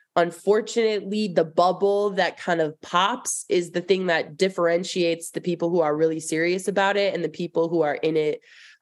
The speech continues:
uh, to maybe use, uh, bachelor vernacular for the wrong reasons. <laughs> Um, but I think, you know, again, you're, you're just,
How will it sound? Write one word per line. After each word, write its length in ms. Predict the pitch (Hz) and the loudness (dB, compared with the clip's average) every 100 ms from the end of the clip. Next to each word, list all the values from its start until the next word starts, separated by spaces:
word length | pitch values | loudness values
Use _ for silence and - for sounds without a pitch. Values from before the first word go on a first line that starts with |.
| - | 0
uh, 300 | 160 151 147 - | 2 2 0 -2
to 100 | 190 | -2
maybe 220 | 170 170 | -2 -2
use, 580 | 156 165 160 160 156 151 - | -4 -2 -2 -2 -4 -8 0
uh, 640 | 160 151 143 139 135 135 - _ _ | 0 2 0 0 -2 -2 -4 _ _
bachelor 720 | 175 165 165 170 - 185 175 165 | -4 2 2 0 -4 0 2 2
vernacular 680 | 165 151 151 165 156 143 - | 0 0 0 0 0 -2 -4
for 100 | 180 | -2
the 120 | 160 156 | 2 2
wrong 280 | 151 156 | 2 0
reasons. 720 | 147 139 143 160 170 202 - - | 0 -2 -2 -2 -2 -6 -6 0
<laughs> 40 | 285 - 320 - 269 - - - 381 277 - | 0 4 2 2 0 0 -10 -8 -6 -2 2
Um, 600 | 208 202 190 180 170 220 - - - - | 4 4 2 0 0 -2 -4 -16 -6 2
but 120 | 269 | 2
I 100 | 277 | 2
think, 340 | 311 302 - - _ _ - | 0 0 -2 -12 _ _ -6
you 140 | 240 | 0
know, 440 | 247 233 214 - - _ _ _ _ _ _ _ _ _ _ _ _ 233 | 4 4 2 -4 -14 _ _ _ _ _ _ _ _ _ _ _ _ 0
again, 480 | 208 277 254 220 - _ _ _ _ _ _ | 2 0 0 -2 -8 _ _ _ _ _ _
you're, 320 | 202 208 247 - | -6 0 0 0
you're 140 | 240 233 | 0 0
just, 220 | 269 | -2